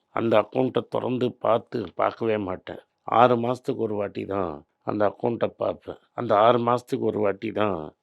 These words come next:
என்ன நடக்கிறதுன்னு நான் கவனிப்பேன். இப்ப என்கிட்ட ஒரு டீம் இருக்கு. அதனால என்கிட்ட இருக்கிற ஸ்டாக் எல்லாம் தான் டீம் அனலைஸ் பண்ணிட்டு இருக்கோம்.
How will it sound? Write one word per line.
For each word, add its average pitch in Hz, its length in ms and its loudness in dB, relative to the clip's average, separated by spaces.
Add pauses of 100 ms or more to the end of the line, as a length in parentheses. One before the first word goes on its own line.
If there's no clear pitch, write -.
என்ன 120 300 2
நடக்கிறதுன்னு 107 760 -4
நான் 95 240 -6
கவனிப்பேன். 92 640 -8
இப்ப - 160 6
என்கிட்ட 113 340 2
ஒரு 107 240 -4
டீம் 107 260 -6
இருக்கு. - 560 -10
அதனால 104 500 0
என்கிட்ட 104 320 -4
இருக்கிற 113 280 2
ஸ்டாக் 107 360 0
எல்லாம் 110 180 -4
தான் 110 180 -4
டீம் 113 220 -8
அனலைஸ் 107 380 -6
பண்ணிட்டு 92 340 -10
இருக்கோம். - 380 -10